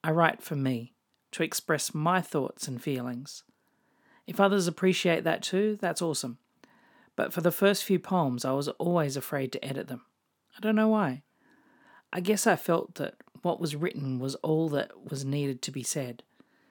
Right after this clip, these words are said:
Anything else was falsifying what had been captured, as if editing was missing the original point. However, there was a selection of short stanzas I wrote in Christchurch.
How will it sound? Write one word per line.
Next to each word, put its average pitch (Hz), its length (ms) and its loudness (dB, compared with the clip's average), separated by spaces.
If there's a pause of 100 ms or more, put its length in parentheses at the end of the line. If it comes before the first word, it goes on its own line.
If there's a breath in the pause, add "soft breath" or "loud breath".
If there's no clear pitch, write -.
(200 soft breath)
Anything 170 400 2
else 151 300 2
was 127 120 -8
falsifying 147 760 0
what 135 140 -2
had 127 80 -4
been 123 180 -2
captured, - 540 -10 (720 soft breath)
as 147 160 -2
if 143 180 -2
editing 156 480 0
was 120 160 -4
missing 147 380 0
the 120 120 -2
original 127 380 -2
point. 123 380 -6 (1200 soft breath)
However, 190 460 8 (420)
there 170 140 4
was 190 120 4
a 190 60 0
selection 202 600 2
of 175 120 -2
short - 440 -4
stanzas 143 760 -2
I - 180 -2
wrote 127 280 -2
in 131 160 -8
Christchurch. - 960 -6